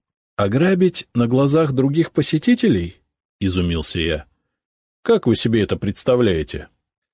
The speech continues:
"Э, вы, господин тайновидец, просто никогда не сталкивались с настоящей полицейской работой", —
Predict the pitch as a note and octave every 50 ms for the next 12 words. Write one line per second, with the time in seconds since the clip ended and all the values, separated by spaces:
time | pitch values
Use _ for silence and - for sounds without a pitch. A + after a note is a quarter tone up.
0 | _ _ - G#2 A2 G#2+ F#2 F#2 C#3 G3+ A3+ G3+ F3+ F3+ - - D#3 D#3 E3+ F#3+
1 | F#3 D3+ D#3+ D3+ D3+ D3+ D3 E3 F#3+ G3+ F3+ E3+ C3+ - - D3 D#3+ E3 D#3 -
2 | E3+ D3+ C#3 B2 - C3+ C#3+ C#3 - D3 D3+ D#3 E3+ E3 D#3+ D3+ - - E3+ D#3+
3 | D#3+ D3 - C#3+ C3 B2+ B2 A#2 G#2+ - - A#2 A2+ - - - A#2 A#2+ B2+ A#2+
4 | - - A2+ - - A#2 A2+ A2+ - - B2 A#2 A2 - - G#2+ G#2+ G#2+ G#2 A2
5 | A2+ G2+ F2+ - D#2+ D2 D2+ C#2+ -